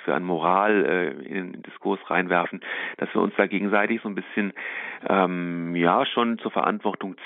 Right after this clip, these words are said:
ziehen, wenn's um, um, ähm, künftige Entwicklungen geht, gerade im Zusammenhang also mit Corona und Klimawandel stellt man das ja immer wieder fest. Es führt ja auch zu entsprechenden Gegenreaktionen, dass sich Menschen da irgendwie auf den Schlips getreten fühlen und sich in ihrer Freiheit bedroht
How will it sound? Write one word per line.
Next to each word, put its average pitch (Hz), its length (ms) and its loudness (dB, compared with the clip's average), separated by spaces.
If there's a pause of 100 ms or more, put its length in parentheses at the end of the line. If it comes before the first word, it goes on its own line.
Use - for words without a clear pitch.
ziehen, 139 480 4
wenn's 104 240 2 (120)
um, 110 440 2 (600)
um, 101 460 2
ähm, 92 640 2
künftige 95 600 2
Entwicklungen 90 540 -4
geht, 104 280 2
gerade 87 280 2
im 69 140 -4
Zusammenhang 92 420 -4
also - 220 0
mit - 160 -8
Corona 92 460 2
und 90 340 -4
Klimawandel 95 600 2
stellt 101 200 -4
man 87 100 -6
das 90 140 -4
ja - 80 -6
immer 92 200 0
wieder 87 180 0
fest. - 240 0 (500)
Es - 120 -16
führt - 160 4
ja 95 100 6
auch 92 160 -2
zu - 100 -2
entsprechenden 87 460 -2
Gegenreaktionen, 107 840 2
dass 95 120 -4
sich 95 120 -4
Menschen 95 380 -2
da 87 160 4
irgendwie 85 200 0
auf 82 100 0
den - 60 -10
Schlips - 200 0
getreten - 440 0 (100)
fühlen 104 240 2
und - 200 -6
sich - 160 -10
in 92 80 -8
ihrer 95 200 -2
Freiheit 113 360 2
bedroht 95 480 -6